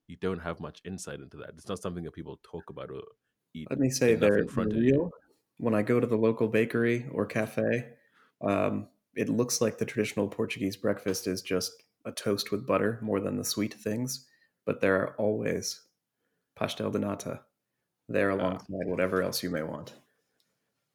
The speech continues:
Speaker 1: Very nice. Well, thanks for sharing. I, I feel like I know more about Portuguese treats and you, so
Speaker 2: <laughs>
Speaker 1: that's, that's a win.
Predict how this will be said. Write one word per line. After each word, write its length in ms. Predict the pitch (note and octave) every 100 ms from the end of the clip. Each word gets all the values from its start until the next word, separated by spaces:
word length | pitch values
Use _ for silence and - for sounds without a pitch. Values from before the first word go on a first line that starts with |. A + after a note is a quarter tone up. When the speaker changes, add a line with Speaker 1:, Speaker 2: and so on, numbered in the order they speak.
| _ _
Speaker 1:
Very 160 | D2+ D2
nice. 300 | D2+ C#2 - _ _ _ - - - - -
Well, 80 | F#2
thanks 200 | G#2 G2+
for 60 |
sharing. 380 | - F#2 F2+ G2+ _ -
I, 160 | F2+ - _
I 40 | -
feel 180 | F#2+
like 120 | E2+ F2+
I 40 |
know 160 | E2+ E2+
more 260 | E2+ E2
about 340 | D2 D#2 D2+ - _ _ _ _ _ _ _ -
Portuguese 440 | E2+ - D#2+ D#2
treats 560 | - E2+ D#2 - - -
and 140 | D#2 D#2
you, 160 | D2+ C#2+ - -
so 360 | - C#2+ C2+ C#2
Speaker 2:
<laughs> 40 | -
Speaker 1:
that's, 280 | D2+ - -
that's 200 | E2 -
a 60 |
win. 220 | D2+ D2